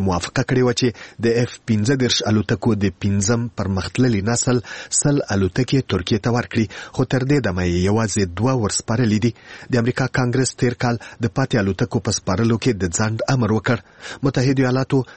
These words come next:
مخکې هم خبرداری ورکړی و چې که ترکیه اس څلور سوه توغندي وپیري، نو ترکیې ته د دې توغندیو د امریکایي معادل سیستم پاتریوټ توغندیو د ورکولو معامله به هم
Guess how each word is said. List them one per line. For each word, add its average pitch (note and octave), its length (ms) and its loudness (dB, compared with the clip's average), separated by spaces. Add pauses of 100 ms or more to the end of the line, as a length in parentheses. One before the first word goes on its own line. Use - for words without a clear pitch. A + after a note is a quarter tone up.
(140)
مخکې C3+ 360 0
هم B2 80 0 (140)
خبرداری G2 420 0
ورکړی A#2+ 400 2
و A#2+ 80 2
چې A#2+ 160 0 (360)
که C#3 80 0
ترکیه B2+ 460 0 (160)
اس - 60 -2 (160)
څلور B2 320 2
سوه G#2 240 0
توغندي G2+ 360 2
وپیري، D3 440 2 (320)
نو C3 80 2
ترکیې C3+ 400 0
ته G#2 140 0
د F#2+ 180 2
دې G#2 160 4
توغندیو G2+ 460 2
د F#2 180 0
امریکایي G2 400 2
معادل G2+ 560 0
سیستم C3+ 500 -2 (380)
پاتریوټ G2+ 520 0 (220)
توغندیو G#2 500 2
د A#2 80 -2
ورکولو G2+ 680 0
معامله F2+ 320 0
به F2+ 200 0
هم A2 140 -2